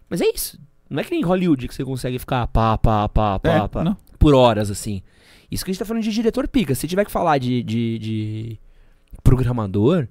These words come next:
Speaker 1: desenhista, porra.
Speaker 2: É, tipo, s-, vai, pega um jogo que é lindo demais, sei lá, o Horizon novo.
Speaker 1: Quem fez
Speaker 2: Porra,
Speaker 1: arte?
Speaker 2: absurdo. É, não, quem? Não sei. Cara, eu não sei quem fez a arte do Street Fighter dois. Tipo, eu tenho que ficar pesquisando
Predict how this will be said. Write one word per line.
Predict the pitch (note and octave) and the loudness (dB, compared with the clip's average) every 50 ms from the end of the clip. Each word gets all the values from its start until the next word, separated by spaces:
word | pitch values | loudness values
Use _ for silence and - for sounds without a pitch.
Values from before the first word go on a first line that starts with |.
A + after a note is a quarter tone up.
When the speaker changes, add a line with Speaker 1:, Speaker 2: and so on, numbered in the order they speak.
| - _ _ - | -10 _ _ -2
Speaker 1:
desenhista, | - C#3+ B2 C3 C#3 B2+ A#2 A2 A2+ D#3 D#3+ - - A#2+ F#2+ - - | 0 2 2 2 0 0 0 0 0 -2 -2 -4 -4 -8 -10 -6 -4
porra. | - - - - - C3 A2 - - _ _ - - - - - A#3+ E4+ F#3+ - - - - | -4 -4 -4 -4 -6 -6 -6 -8 -12 _ _ -20 -20 -18 -10 -6 -4 -4 -4 -4 -6 -12 -12
Speaker 2:
É, | A#3+ | -12
tipo, | C4 - - - - | -8 -2 0 0 2
s-, | D3+ - - - - - | 0 0 -6 -10 -16 -8
vai, | - A#2+ B2 A2 F#2+ | -2 0 0 0 0
pega | - - B2+ C#3+ | 0 -2 -2 -2
um | E3 D#3 | -2 -2
jogo | C#3 C#3+ D3+ D3+ C#3+ - | -2 -4 -4 -6 -8 -8
que | - D#3+ | -4 -2
é | C#3+ C#3 C3 B2 A#2 G#2+ | -2 0 0 -2 -2 -4
lindo | A2 G2+ A#2 C#3+ D3+ C3+ F#2+ F2 E2+ - - | -4 -2 0 2 2 0 0 -4 -8 -12 -8
demais, | G#2 A#2+ C#3 C3+ A2+ G2 F2+ | -4 -2 0 0 0 -2 -4
sei | G2+ - - C3 | -6 -4 -4 -2
lá, | A#2 G#2+ G2+ | 0 0 0
o | G2 G#2 G#2 | 0 0 0
Horizon | A2+ A#2+ A2+ G#2 F2 F2+ F2 F#2 - - - - - | 0 0 0 -2 -2 -6 -10 -14 -16 -20 -20 -14 -8
novo. | - A2 G#2 F#2+ F2+ F#2 F#2 - _ _ _ _ _ _ _ - | -4 -2 -2 -2 -4 -8 -14 -18 _ _ _ _ _ _ _ -20
Speaker 1:
Quem | - - G3 | -14 -10 -4
fez | - E3+ G#3 | 2 4 4
Speaker 2:
Porra, | A3+ F#3 A#2 | 4 4 2
Speaker 1:
arte? | F2+ - - - - - - _ _ - | 0 -4 -10 -16 -20 -20 -20 _ _ -4
Speaker 2:
absurdo. | F3+ A#3 C#4+ - - C#4+ - D#4 | -2 -2 0 2 2 2 2 0
É, | C4 G#3+ | 0 0
não, | G#3+ A#3 D4 D#4 E4 E4 - - | 0 0 0 -2 -4 -8 -8 -4
quem? | - D#4+ E4+ A#3+ - B3 B3 - _ _ _ _ _ - | -2 -2 -2 -2 -4 -8 -14 -16 _ _ _ _ _ -2
Não | A3 D4 | -2 0
sei. | - G#4+ D4+ C4+ - - - _ _ _ _ _ _ _ _ _ - | 0 0 -2 -2 -4 -10 -18 _ _ _ _ _ _ _ _ _ 0
Cara, | - B3 G#3+ - | 2 2 2 4
eu | F#3 G3+ | 4 2
não | A3+ A3+ | 2 2
sei | - A3 | 2 0
quem | A3 A#3+ A#3+ | 0 0 0
fez | A#3 - G3+ A3 A3 | 0 2 0 2 4
a | F#3+ F3+ | 4 4
arte | C#3+ C3+ D3+ B3 - - F#3 C3+ A2 G#2 | 4 4 2 0 -2 -2 -2 -2 -2 -2
do | D3+ A3 | -4 -4
Street | C4 - F4 - | -4 -4 -4 -4
Fighter | - F4 - E4+ C4 | -4 -4 -2 -2 -2
dois. | C#4+ D4+ C#4 A3 - - | 0 0 -2 -2 -4 -6
Tipo, | - - D3 - D#3 C#3+ C3+ B2 A2+ A#2 B2 | -8 -8 -6 -4 -4 -2 -2 -2 -2 -2 -2
eu | B2 | -2
tenho | - E3+ F3+ | -4 -6 -6
que | - | -6
ficar | - F3+ F3+ | -6 -6 -4
pesquisando | - F#3 F3+ - - G#3+ F#3+ E3 D#3 D3 D#3 F3 G#3 A#3 B3+ | -2 -2 -4 -2 -4 -4 0 2 2 2 2 0 -2 -4 -6